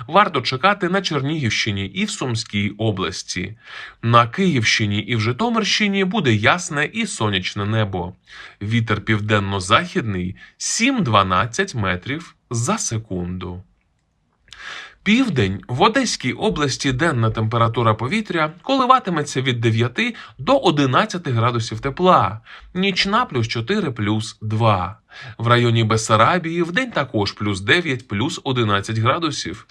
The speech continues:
вночі від п'яти до трьох градусів вище нуля. На Кримському півострові і в Херсонській області стовпчики термометрів покажуть від восьми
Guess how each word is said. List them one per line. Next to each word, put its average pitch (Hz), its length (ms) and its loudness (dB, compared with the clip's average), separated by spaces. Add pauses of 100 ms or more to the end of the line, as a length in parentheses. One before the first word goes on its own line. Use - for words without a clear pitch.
(320)
вночі 202 360 0
від 185 200 -2
п'яти 131 460 0
до 135 180 -4
трьох 107 440 0
градусів 175 720 -2
вище 110 520 -2
нуля. 113 500 -2 (800)
На 127 180 6
Кримському 143 640 2
півострові 160 760 0
і 160 160 -2
в 226 60 -6
Херсонській 117 640 -2
області 180 600 -2
стовпчики 180 580 -2
термометрів 165 600 -2
покажуть 185 500 0
від 180 120 -2
восьми 131 560 -2